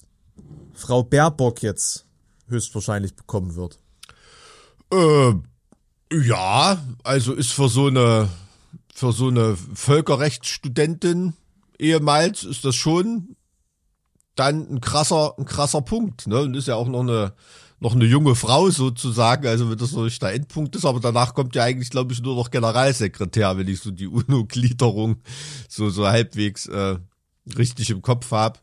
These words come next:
Speaker 2: Also ich glaub, auf dem Posten haben schon Leute gesessen, die eine schlechtere Figur machen. Also würd ich ihr, würd ich mir zumindest mal angucken, wie sie sich da so macht.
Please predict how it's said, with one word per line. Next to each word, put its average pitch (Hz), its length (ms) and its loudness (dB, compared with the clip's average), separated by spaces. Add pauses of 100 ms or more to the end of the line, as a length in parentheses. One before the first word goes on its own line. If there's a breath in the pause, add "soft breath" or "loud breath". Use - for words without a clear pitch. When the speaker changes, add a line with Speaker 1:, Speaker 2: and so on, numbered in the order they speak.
(160)
Speaker 2:
Also - 160 -14
ich - 80 -12
glaub, - 220 -10
auf 80 140 -10
dem 117 180 2
Posten 131 400 0
haben 135 160 0
schon 131 140 -2
Leute 131 280 0
gesessen, 127 400 -4
die 127 80 -4
eine 127 120 -4
schlechtere 113 500 -4
Figur 95 420 -4
machen. 85 400 -2
Also 92 220 0
würd 110 160 -2
ich 104 100 0
ihr, 110 260 2
würd 123 140 2
ich 147 80 6
mir 165 160 4
zumindest 170 420 2
mal 143 140 4
angucken, 139 460 -4
wie 131 80 -6
sie 127 140 -6
sich 120 220 -6
da 117 140 0
so 117 100 -4
macht. 110 400 -6